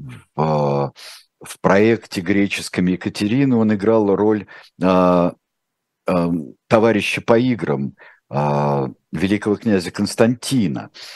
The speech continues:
потому что он намеревался, когда при возрождении Византийской, Греческой империи, он должен был стать императором, Константин как раз.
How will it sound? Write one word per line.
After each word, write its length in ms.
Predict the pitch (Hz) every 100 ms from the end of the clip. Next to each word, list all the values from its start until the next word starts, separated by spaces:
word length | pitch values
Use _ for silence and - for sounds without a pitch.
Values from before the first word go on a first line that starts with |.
| - _ _
потому 180 | - 73
что 180 | - 92
он 400 | - 117 98 - _ _ _ _ _ _ _ _ -
намеревался, 800 | 85 85 82 87 90 78 - 65
когда 240 | 76 71
при 140 | -
возрождении 640 | 78 78 87 73 78 71 69
Византийской, 720 | 67 73 73 73 67 - 65
Греческой 580 | 95 85 - - 69 69
империи, 480 | - 117 127 107 - - -
он 220 | 85 107
должен 340 | 90 85 87 76
был 140 | 73
стать 380 | - - 78 -
императором, 600 | 78 80 71 65 - 60
Константин 800 | 73 73 - 73 64 - 64 57
как 240 | - - -
раз. 320 | 60 -